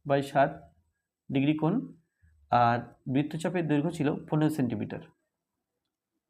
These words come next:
উৎপন্ন করে তিনশো ষাট ইন্টু পনেরো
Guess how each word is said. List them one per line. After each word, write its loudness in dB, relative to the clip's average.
উৎপন্ন 2
করে 0
তিনশো 2
ষাট 4
ইন্টু 2
পনেরো 0